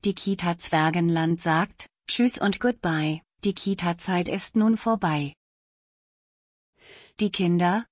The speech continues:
deren Kindergartenzeit zu Ende geht,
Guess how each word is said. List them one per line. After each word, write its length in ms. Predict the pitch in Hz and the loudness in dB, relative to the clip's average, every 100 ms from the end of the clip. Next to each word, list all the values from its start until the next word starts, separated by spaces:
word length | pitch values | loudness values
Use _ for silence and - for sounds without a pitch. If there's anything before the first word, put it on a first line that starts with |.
| _ - | _ 0
deren 340 | 202 185 175 | 2 2 0
Kindergartenzeit 1120 | - 214 247 220 185 180 - 202 - 180 175 | 0 2 4 2 0 0 0 -2 0 0 0
zu 160 | - - | -2 0
Ende 300 | 180 202 180 | 0 2 0
geht, 440 | 180 170 185 - | 2 0 0 -6